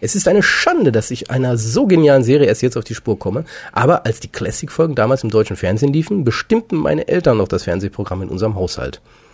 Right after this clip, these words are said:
Die haben was falsch gemacht. Ich versuche im Augenblick, meine Defizite so schnell wie möglich auszuräumen. Die Peter Davison-Ära habe ich dieses Wochenende hinter mich gebracht und werde mich als nächstes auf den vierten Doktor stürzen.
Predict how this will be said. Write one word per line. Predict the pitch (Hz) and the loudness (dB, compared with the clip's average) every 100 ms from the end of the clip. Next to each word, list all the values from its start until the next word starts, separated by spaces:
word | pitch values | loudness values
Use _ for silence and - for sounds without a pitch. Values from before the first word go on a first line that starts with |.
| _ _ _ - | _ _ _ -14
Die | - | -12
haben | - | -8
was | 80 - | -10 -6
falsch | - - | -8 -8
gemacht. | - 107 - - - - - - - - | -12 -14 -18 -20 -20 -20 -20 -20 -16 -12
Ich | - | 0
versuche | 147 131 196 190 | 2 4 4 4
im | 135 | 2
Augenblick, | 110 147 139 | 2 2 2
meine | 120 113 | 2 0
Defizite | 101 131 165 - - 151 123 | 2 0 2 -2 -4 -4 -2
so | 110 | -2
schnell | - 135 131 | 0 0 2
wie | |
möglich | 120 120 127 - | 0 -2 -4 -2
auszuräumen. | 101 - - - - 80 92 | -2 -2 -8 -6 -2 -2 -2
Die | 98 | -4
Peter | 175 151 | 0 0
Davison-Ära | 117 160 139 131 123 120 101 | 2 0 0 -2 0 0 0
habe | 98 | -4
ich | 101 - | -6 -4
dieses | 120 120 - | -2 -2 -2
Wochenende | 90 98 101 | -2 -2 -4
hinter | 104 123 98 | 0 2 2
mich | 90 - | -2 -6
gebracht | 82 - - - - - - - - - | -8 -10 -10 -16 -20 -20 -20 -20 -20 -12
und | - 101 | -8 0
werde | 113 139 | 2 4
mich | 120 | 2
als | 98 110 | 0 0
nächstes | 113 - | -2 0
auf | - - | -4 -2
den | 170 | -6
vierten | - 110 - | -2 -4 -2
Doktor | 95 87 82 | -4 -4 -6
stürzen. | - 85 85 98 | -6 -6 -6 -8